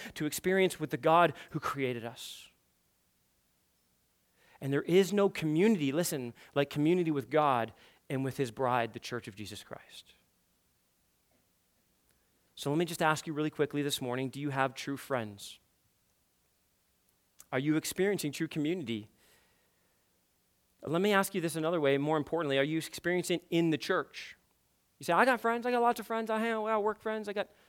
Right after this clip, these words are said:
you know, gym buddies." Do you have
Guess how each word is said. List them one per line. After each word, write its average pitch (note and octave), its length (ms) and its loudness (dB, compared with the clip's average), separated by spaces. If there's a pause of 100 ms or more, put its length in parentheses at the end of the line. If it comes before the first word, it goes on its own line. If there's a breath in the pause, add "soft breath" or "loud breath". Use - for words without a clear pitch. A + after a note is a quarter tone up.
(520 soft breath)
you G3+ 80 -2
know, G#3 60 2
gym G3+ 320 4
buddies." G#3+ 640 2 (1600)
Do C#3+ 120 -4
you A3 60 4
have B3+ 200 0